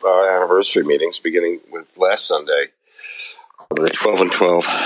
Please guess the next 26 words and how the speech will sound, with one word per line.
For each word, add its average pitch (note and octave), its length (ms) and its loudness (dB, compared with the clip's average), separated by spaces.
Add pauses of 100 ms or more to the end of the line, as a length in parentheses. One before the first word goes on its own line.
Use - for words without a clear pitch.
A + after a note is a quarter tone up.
(160)
Step - 260 0
and E2+ 100 0
Tradition F#2 440 0
meeting, A2 340 2
which E2+ 200 2
is, D#2+ 200 -2
was D#2+ 280 -2
their D#2 160 0
thirtieth F#2+ 600 0 (100)
anniversary. C#2+ 680 0 (540)
And D#2+ 600 2
it C#2+ 180 0
was D2+ 320 -6
incredible, C2 580 0 (240)
absolutely C#2+ 540 0
incredible. C2+ 640 0 (120)
Uh, C2+ 220 -4
three C#2+ 240 -2
speakers, C2 560 -2
A C#2 460 2
A, C#2+ 40 -4 (640)
Alateen D#2+ 400 2
sponsor, D2 720 0 (220)
uh, C2+ 280 0 (100)
an C#2 120 0
Alateen D#2 720 0